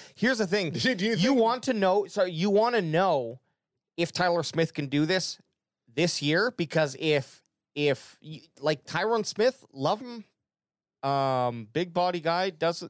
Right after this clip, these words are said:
Speaker 1: does his job really well. Too incon-, too, uh, injury prone for me, for my likings. I'm
Speaker 2: Tyron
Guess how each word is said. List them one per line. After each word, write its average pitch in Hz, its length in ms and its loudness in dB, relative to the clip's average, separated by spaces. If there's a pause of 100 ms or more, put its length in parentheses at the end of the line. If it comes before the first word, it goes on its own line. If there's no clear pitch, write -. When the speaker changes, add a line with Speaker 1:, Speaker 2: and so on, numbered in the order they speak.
Speaker 1:
does 170 180 -2
his 160 120 -6
job 160 280 -2
really 156 180 -4
well. 165 300 0 (960)
Too 208 140 -2
incon-, 214 340 -4 (100)
too, 202 320 -2
uh, 185 340 2
injury 175 340 -6
prone 101 320 -6
for 113 140 -14
me, 120 380 -10
for 117 100 -16
my 113 140 -4
likings. 127 400 -6
I'm 113 100 -10
Speaker 2:
Tyron 143 40 -8